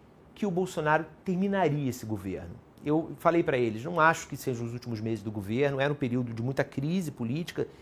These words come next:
era a primeira grande crise política que o Bolsonaro enfrentava no governo dele, mas a base popular do Bolsonaro era o que me dava certeza de que ele não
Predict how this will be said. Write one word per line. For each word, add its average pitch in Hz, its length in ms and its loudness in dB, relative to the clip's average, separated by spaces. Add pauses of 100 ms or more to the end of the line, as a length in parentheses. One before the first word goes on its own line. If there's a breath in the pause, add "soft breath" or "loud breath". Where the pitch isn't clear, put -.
(120)
era 135 120 0
a 131 40 0
primeira 143 320 4
grande 151 400 6
crise 139 280 -4
política 123 440 -4
que - 80 -10
o 123 40 -4
Bolsonaro 120 400 0
enfrentava 110 520 0
no 110 60 -4
governo 107 320 -2
dele, 127 400 -2 (600 loud breath)
mas 196 200 4
a 196 80 8
base 185 400 6
popular 135 720 4
do 123 100 -10
Bolsonaro 120 720 -2 (220 loud breath)
era 175 160 4
o 170 40 -2
que 170 120 -8
me 185 80 -2
dava 160 260 4
certeza 170 800 -2 (260)
de 143 160 -6
que 160 400 -8 (340)
ele 175 240 2
não 196 460 2